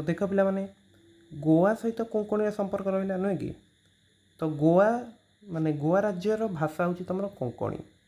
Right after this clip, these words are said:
ସେହିପରି ଡୋଗରୀ ତମର ହେଉଛି ଜାମ୍ମୁ କାଶ୍ମୀରର ଭାଷା। ଗୁଜୁରାଟର ଭାଷା କ'ଣ? ନା ଗୁଜୁରାଟୀ। ଯେମିତିକି ଓଡ଼ିଆ,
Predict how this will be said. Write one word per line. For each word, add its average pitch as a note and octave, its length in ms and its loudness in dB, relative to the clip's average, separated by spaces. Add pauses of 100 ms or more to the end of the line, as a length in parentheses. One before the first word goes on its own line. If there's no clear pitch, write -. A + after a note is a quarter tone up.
(520)
ସେହିପରି F3 320 2
ଡୋଗରୀ C#3+ 480 2
ତମର G3 280 0
ହେଉଛି F3+ 260 -2
ଜାମ୍ମୁ C#3 360 0
କାଶ୍ମୀରର D#3 420 -2
ଭାଷା। C#3 300 -4 (1200)
ଗୁଜୁରାଟର G#3 520 2
ଭାଷା G3+ 260 -2
କ'ଣ? G3+ 220 -2 (100)
ନା F3 140 -2
ଗୁଜୁରାଟୀ। E3 580 0 (2500)
ଯେମିତିକି D3+ 480 2
ଓଡ଼ିଆ, F3 440 2